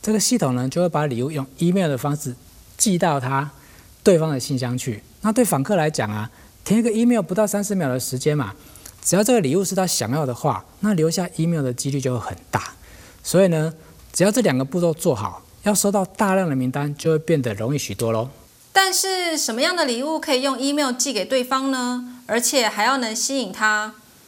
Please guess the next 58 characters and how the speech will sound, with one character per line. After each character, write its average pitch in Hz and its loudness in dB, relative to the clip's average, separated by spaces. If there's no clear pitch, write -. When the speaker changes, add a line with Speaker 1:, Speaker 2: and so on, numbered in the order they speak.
Speaker 2:
这 320 4
会 285 -4
不 339 -2
会 339 2
太 339 -2
难 214 0
了 202 -2
一 226 -4
点？ 170 -8
Speaker 1:
不 117 -6
会 143 4
啊， 131 -4
知 190 0
识 202 0
的 143 0
传 120 -2
递 139 0
呢， 113 -4
它 135 -2
就 151 0
是 135 -4
一 123 -2
种 - -8
高 131 0
价 120 0
值， 101 -8
但 131 -2
是 131 0
却 104 -6
低 135 2
成 107 -4
本 104 -6
的 90 -8
礼 92 -12
物。 107 -6
你 139 0
说 247 2
你 156 0
有 208 2
很 175 0
多 165 0
美 107 -4
妆 139 -2
的 147 0
知 139 -4
识， 135 -6
如 196 0
果 202 4
把 113 -6
它 160 -4
包 180 2
装 180 -2
成 123 -4
一 143 -2
本 95 -8
电 120 4
子 95 -10
书， 120 -4